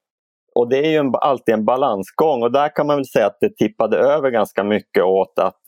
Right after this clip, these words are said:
att vi, vidareförmedla då det som myndigheterna sa. Vilket kan vara helt rimligt i ett väldigt initialt skede av en sån stor, eh,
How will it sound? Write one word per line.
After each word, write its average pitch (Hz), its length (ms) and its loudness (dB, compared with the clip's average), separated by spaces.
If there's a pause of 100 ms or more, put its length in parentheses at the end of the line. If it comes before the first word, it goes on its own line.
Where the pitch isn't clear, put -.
att 92 300 -4
vi, 98 240 -2
vidareförmedla 98 1300 0
då 90 200 0
det 82 240 -2
som 87 200 -2
myndigheterna 82 680 -2
sa. - 440 -2 (360)
Vilket 127 340 -2
kan 113 180 -2
vara 110 100 0
helt 131 320 0
rimligt 107 580 0 (100)
i 101 120 2
ett 104 260 -2
väldigt 120 680 0 (100)
initialt 135 680 0
skede 87 480 0
av 90 180 0
en 85 120 -2
sån 87 260 -2
stor, 92 440 -2
eh, - 520 -4